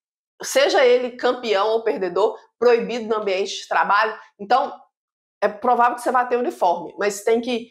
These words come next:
se vestir de uma forma decente, adequada pro mercado de trabalho. Na, na sua vida pessoal, você pode se vestir como você quiser,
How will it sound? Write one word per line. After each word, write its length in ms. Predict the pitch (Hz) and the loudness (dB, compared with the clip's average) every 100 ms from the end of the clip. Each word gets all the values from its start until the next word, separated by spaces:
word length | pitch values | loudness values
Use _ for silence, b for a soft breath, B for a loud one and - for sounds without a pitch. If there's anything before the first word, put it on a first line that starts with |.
| _ | _
se 180 | - 233 | -6 -2
vestir 380 | 240 - 269 277 _ | 0 0 -2 -6 _
de 80 | 180 | 0
uma 140 | 220 220 | 2 2
forma 280 | 220 247 | 2 2
decente, 640 | 214 226 - 262 285 - - B - | 2 2 2 -2 -2 -8 -10 B -4
adequada 680 | 208 247 247 233 320 285 - _ - | 2 2 4 2 2 -2 -10 _ -4
pro 100 | 208 | -2
mercado 440 | 190 - 175 180 | -2 -2 -4 -4
de 140 | - | -12
trabalho. 520 | - 170 156 131 127 180 | -4 0 2 2 0 0
Na, 100 | 165 | 0
na 80 | |
sua 180 | 180 240 | 0 0
vida 200 | 208 208 | 0 0
pessoal, 380 | 233 233 240 220 | 0 2 2 0
você 120 | 226 | 0
pode 280 | 381 370 392 494 - _ | 2 4 4 0 -2 _
se 160 | - 415 | -2 0
vestir 260 | 294 - 254 | 0 -2 0
como 220 | 262 254 | 0 2
você 260 | 220 - | 0 0
quiser, 420 | 247 330 180 156 | 0 2 4 2